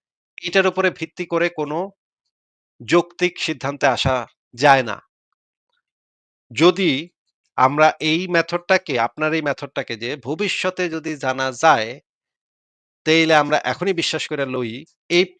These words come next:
মেথডটা যদি আমরা সব জায়গায় অ্যাপ্লাই করা শুরু করি, তাহলে একটা বিরাট বিপদ হবে। মনে করেন আপনাকে আমি বললাম যে, "শাহিন ভাই, গত জন্মে তো আপনি আমার থেকে দশ কোটি টাকা ধার নিছিলেন, কিন্তু ধারের টাকাটা ফেরত দেন নাই।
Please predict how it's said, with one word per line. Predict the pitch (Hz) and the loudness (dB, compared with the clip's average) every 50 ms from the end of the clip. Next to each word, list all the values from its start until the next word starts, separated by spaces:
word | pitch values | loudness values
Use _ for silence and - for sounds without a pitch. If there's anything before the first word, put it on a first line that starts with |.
| - | -8
মেথডটা | 139 151 151 143 - 175 175 - 180 170 | -4 -2 -2 0 -2 -4 -2 0 -2 0
যদি | 156 165 156 160 156 | 0 -2 -2 -2 -2
আমরা | 147 147 147 147 143 139 131 - _ _ _ - | -2 0 0 0 0 0 -2 -8 _ _ _ -6
সব | - 160 156 143 | -2 -2 0 2
জায়গায় | 160 160 151 156 | 2 2 2 2
অ্যাপ্লাই | 147 139 - 147 143 143 | 0 0 0 -4 -4 -4
করা | - 147 139 139 | -4 -4 -4 -4
শুরু | - - 165 170 | -6 -8 -10 -10
করি, | - 135 120 123 | -10 -10 -8 -6
তাহলে | - 127 123 127 | -4 -4 -4 -4
একটা | - - 127 | -6 -8 -12
বিরাট | 107 113 120 160 180 175 151 | -10 -6 -2 2 2 2 2
বিপদ | 131 135 - 120 113 104 | 0 -6 -8 -8 -8 -8
হবে। | 110 104 110 135 160 175 _ _ _ _ _ _ _ _ _ _ _ _ - | -10 -10 -8 -10 -10 -12 _ _ _ _ _ _ _ _ _ _ _ _ 2
মনে | 143 175 196 196 | 4 6 6 6
করেন | 185 190 190 175 | 6 4 4 4
আপনাকে | 170 156 - 160 156 151 - 160 | 4 2 2 -2 -4 0 0 0
আমি | 143 143 147 | 0 0 -2
বললাম | 143 131 156 185 175 156 131 120 131 165 _ _ _ _ - _ _ _ - 131 | -4 -4 -2 0 2 2 2 0 -2 -6 _ _ _ _ -20 _ _ _ -18 -8
যে, | 127 156 170 160 127 120 135 165 _ _ _ _ _ _ _ _ _ | -2 2 2 4 4 2 0 -2 _ _ _ _ _ _ _ _ _
"শাহিন | - - 175 180 196 202 202 | 0 2 4 4 4 4 6
ভাই, | 190 202 202 165 | 6 6 6 6
গত | 135 127 147 147 - | 4 0 -2 0 0
জন্মে | 180 175 185 185 185 185 185 | 0 2 2 2 2 0 -2
তো | 185 190 | 2 4
আপনি | 170 156 151 - - 165 160 | 4 4 2 0 -2 -4 -2
আমার | 156 147 147 147 - | -2 -2 -2 -4 -6
থেকে | - 151 - 170 | -8 -10 -8 -6
দশ | 147 131 127 - - | -4 -2 -4 -4 -4
কোটি | - 147 131 | -8 -10 -8
টাকা | 127 139 139 143 | -6 -4 -4 -4
ধার | 131 113 117 123 | -4 -4 -4 -4
নিছিলেন, | 160 180 170 - 175 160 139 123 143 175 | -2 -4 -4 -4 -4 -4 -4 -6 -6 -10
কিন্তু | _ _ _ _ _ - 139 135 139 139 | _ _ _ _ _ -12 -12 -10 -6 -2
ধারের | 127 131 131 135 131 - | 0 0 0 0 -2 -2
টাকাটা | 147 139 147 143 151 147 | -2 -2 -2 -2 -4 -4
ফেরত | - - 185 196 165 | -2 -2 0 0 0
দেন | 131 127 113 107 | -2 -4 -6 -6
নাই। | 104 101 101 - | -8 -12 -14 -14